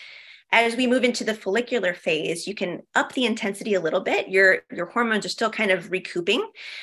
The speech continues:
Um, and so you can include maybe some hiking, some, some more moderate intensity walks, maybe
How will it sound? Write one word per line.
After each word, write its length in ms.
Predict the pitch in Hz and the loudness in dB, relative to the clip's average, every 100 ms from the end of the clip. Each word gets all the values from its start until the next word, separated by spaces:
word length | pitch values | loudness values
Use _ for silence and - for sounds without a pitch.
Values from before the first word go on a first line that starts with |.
| - - | -6 4
Um, 300 | 214 196 190 | 8 8 6
and 120 | 208 | -2
so 160 | 202 208 | -2 0
you 180 | 196 196 | 0 0
can 180 | 247 214 | -2 -4
include 500 | 175 180 - 190 180 | -4 -8 0 0 2
maybe 260 | 180 175 | -2 -4
some 200 | 180 170 | -4 -6
hiking, 840 | 165 - 226 220 214 202 196 196 196 | -4 -2 -2 2 4 4 4 0 -4
some, 460 | - 180 170 156 - | -2 -2 -2 -6 -10
some 180 | - 190 | -8 -2
more 240 | 196 196 | 2 2
moderate 460 | 190 175 175 190 190 | 2 0 4 4 2
intensity 480 | 180 - 170 - 156 | 0 -6 -8 -8 -4
walks, 400 | 175 185 190 - | 2 4 2 -4
maybe 200 | 226 | -4